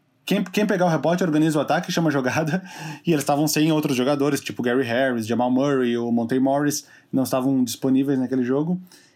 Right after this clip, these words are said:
Então foi um, "Ah, joga aí quem tá disponível." O, o, valeu para ver o Bol Bol, que ainda não estreou em jogos,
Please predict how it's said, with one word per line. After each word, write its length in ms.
Então 300
foi 220
um, 680
"Ah, 200
joga 260
aí 80
quem 180
tá 120
disponível." 500
O, 160
o, 220
valeu 500
para 180
ver 160
o 60
Bol 180
Bol, 220
que 100
ainda 240
não 140
estreou 420
em 120
jogos, 600